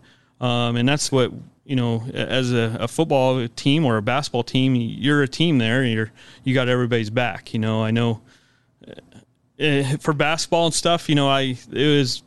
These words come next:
the greatest time of my life is being part of that team when we went to state in ninety-five, and, and, you know, in football too, you know, like, I had some of the greatest moments of my life is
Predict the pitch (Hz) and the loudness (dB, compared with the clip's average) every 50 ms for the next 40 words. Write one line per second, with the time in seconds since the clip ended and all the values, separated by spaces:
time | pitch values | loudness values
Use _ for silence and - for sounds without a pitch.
0 | _ - 143 139 127 147 143 139 - - 143 135 131 123 123 123 120 120 127 131 | _ -6 -4 -2 0 0 0 0 0 0 0 0 2 2 2 2 2 2 2 2
1 | 139 - - 117 107 113 120 120 113 - 131 127 120 117 107 - - - 131 135 | 0 -2 -4 -4 0 0 0 0 2 2 0 0 0 0 -2 -2 -2 0 2 2
2 | 139 127 120 117 117 123 127 123 - - 110 110 - - - - 127 131 - 127 | 2 2 2 2 2 0 0 0 -2 -2 -4 -2 -2 -2 0 0 0 0 0 0
3 | 123 120 127 123 113 - - 113 120 135 151 160 147 131 110 104 - - - - | 0 2 0 0 -2 0 0 0 2 2 2 2 2 0 -2 -2 -4 -6 -14 -20
4 | - - - - - 123 113 117 113 113 113 117 117 120 123 120 120 113 110 - | -20 -20 -20 -8 -4 -2 0 0 0 2 2 2 2 2 4 2 2 0 0 0
5 | 147 - 139 131 127 - - 147 151 156 147 131 123 123 123 120 117 113 101 - | 0 2 2 0 0 0 0 0 2 2 2 2 2 2 0 0 0 -2 -4 -6
6 | - - - - _ _ _ _ _ _ _ _ _ _ - 131 135 135 139 139 | -14 -20 -20 -20 _ _ _ _ _ _ _ _ _ _ -2 -2 0 0 0 0
7 | - - 147 131 123 117 120 131 131 127 - - 131 127 123 117 - 123 120 123 | 2 2 2 2 2 2 2 2 2 0 0 2 2 2 2 0 0 0 0 0
8 | 117 107 107 107 - - 107 98 - - - | 0 0 -2 -2 -4 -6 -6 -6 -6 -6 -6